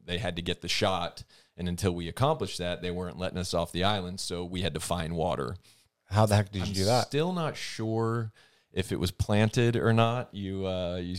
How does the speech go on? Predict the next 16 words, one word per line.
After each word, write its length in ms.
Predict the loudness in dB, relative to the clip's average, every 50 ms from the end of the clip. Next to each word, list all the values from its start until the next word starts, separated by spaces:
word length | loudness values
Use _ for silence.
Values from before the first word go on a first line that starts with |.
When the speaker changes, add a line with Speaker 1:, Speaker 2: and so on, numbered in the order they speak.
| -6
Speaker 1:
you 180 | -4 -2 0 2
wonder 280 | 4 6 6 6 6 4
about 240 | 4 4 2 2
these 200 | 0 -2 -2 -2
things, 340 | -2 -2 -4 -6 -6 -6 -2
but 200 | 0 0 2 2
I 100 | 0 -2
searched 460 | -4 -4 -4 -4 -6 -6 -8 -10 -6 0
all 220 | 2 4 4 4 4
over 160 | 2 2 2
that 140 | 2 4 4
island. 360 | 4 2 2 0 0 0 0
I 60 | 0
was 140 | 0 0 -2
climbing 420 | 0 -2 -2 -2 -2 -4 -6 -8
trees, 580 | -8 -6 -4 -2 0 2 2 2 0 -2 -4